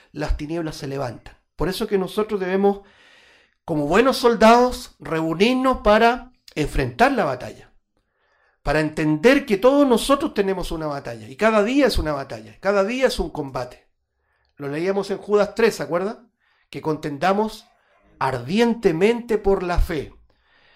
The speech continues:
Eh, el objetivo número uno de Satanás es la fe, es desviar la fe, ¿ya? Es desviar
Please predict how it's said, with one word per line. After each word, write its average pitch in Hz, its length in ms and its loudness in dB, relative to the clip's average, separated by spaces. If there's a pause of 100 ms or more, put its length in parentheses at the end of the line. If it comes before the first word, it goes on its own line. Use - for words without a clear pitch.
(140)
Eh, 190 280 0
el 202 140 2
objetivo 226 400 0
número 226 320 8
uno 269 300 6
de 208 60 2
Satanás 202 760 0
es 214 200 2
la 208 140 -10
fe, - 400 -4 (720)
es 175 160 0
desviar 175 460 0
la 170 140 -10
fe, - 280 -20 (400)
¿ya? 156 380 -10 (260)
Es 147 140 -8
desviar 175 640 0